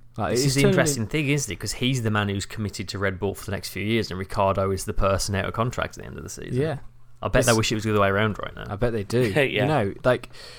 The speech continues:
Speaker 1: people who know, who know less about Formula One are asking me why Red Bull don't just get rid of him if he keeps crashing.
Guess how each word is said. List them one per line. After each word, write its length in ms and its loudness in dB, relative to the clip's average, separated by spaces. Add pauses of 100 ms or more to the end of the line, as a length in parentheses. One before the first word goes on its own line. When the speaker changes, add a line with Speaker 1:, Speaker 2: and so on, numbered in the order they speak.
(140)
Speaker 1:
people 260 4
who 140 8
know, 320 2
who 160 2
know 200 0
less 360 4
about 240 0
Formula 240 0
One 100 0
are 40 0
asking 340 -4
me 240 -2 (400)
why 480 6
Red 340 -2
Bull 160 4
don't 200 2
just 180 -4
get 120 0
rid 120 2
of 80 -2
him 80 -4
if 60 -6
he 80 -6
keeps 280 -4
crashing. 500 2